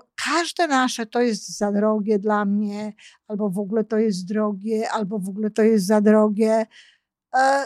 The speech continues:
po prostu wzmacnia nasze poczucie braku. A my tego wcale, wcale nie chcemy. Chcemy raczej budować poczucie obfitości. Dlatego tam, gdzie nie ma potrzeby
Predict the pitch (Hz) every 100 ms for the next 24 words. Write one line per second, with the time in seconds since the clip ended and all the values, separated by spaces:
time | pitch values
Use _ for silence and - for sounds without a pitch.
0 | - _ _ _ - 339 - 277 262 -
1 | - 269 294 339 392 - _ _ 220 -
2 | - 247 320 381 - 226 214 214 247 -
3 | 240 247 247 254 285 294 240 214 240 233
4 | 269 - 208 - _ _ _ 294 339 370
5 | 381 339 285 269 - - 262 226 233 269
6 | - 311 294 233 208 - - - _ -
7 | 254 285 233 208 226 214 220 220 214 214
8 | 214 202 190 - 226 - 403 269 220 -
9 | - 214 _ - _ 311 349 349 320 -
10 | - 302 330 330 262 269 269 294 285 -
11 | 262 - - 320 220